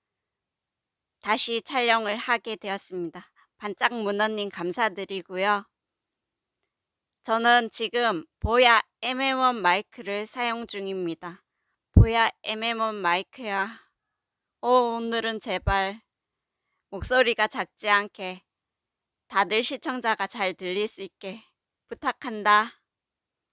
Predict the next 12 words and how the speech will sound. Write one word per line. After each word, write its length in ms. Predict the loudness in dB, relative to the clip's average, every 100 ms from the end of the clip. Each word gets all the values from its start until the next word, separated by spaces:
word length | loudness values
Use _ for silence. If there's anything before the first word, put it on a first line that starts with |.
| _ 2
엠엠원 540 | 2 4 2 2 0
마이크 640 | 4 4 4 -2 -10 -8 -6
십일 460 | -6 -4 -2 -2
번 200 | -4 -8
가에서 540 | -4 -4 -4 -6 -8 -8 _ _ _
삼만 520 | -6 -6 0 2 2 0 -10
오천 420 | -10 -8 -8 -2
원에 460 | 0 0 -2 -2 -8
샀습니다. 840 | -12 -12 -8 -6 -6 -6 -10 -16 _ _ _ _ _
어제 300 | 0 2 0
미용실 480 | -2 0 -2 -2 -6
가서 420 | -6 -6 -4 -6